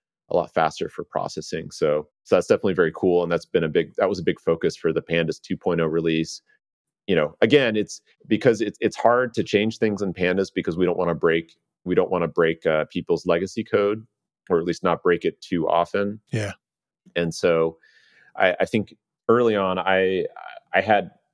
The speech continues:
Speaker 1: you know, the hope that we might be able to forge a path for, for Pandas to become more Arrow native more quickly. But we found that, well, the develop-, I didn't do the, the work on this, but the development team found that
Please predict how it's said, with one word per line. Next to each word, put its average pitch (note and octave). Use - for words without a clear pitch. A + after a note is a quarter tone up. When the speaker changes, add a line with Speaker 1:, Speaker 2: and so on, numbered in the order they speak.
Speaker 1:
you G2
know, E2+
the E2+
hope A2
that G2
we F#2
might F2
be F2+
able E2+
to E2
forge E2
a E2
path D#2
for, D#2+
for E2+
Pandas E2
to -
become E2
more D#2+
Arrow E2
native F2
more D#2+
quickly. F#2+
But F2+
we F2
found F2+
that, D#2+
well, F2+
the E2
develop-, G2
I G#2+
didn't F#2+
do F2
the, D#2+
the F2+
work G2
on E2+
this, D#2+
but D#2+
the E2
development F2
team E2
found D#2+
that D2+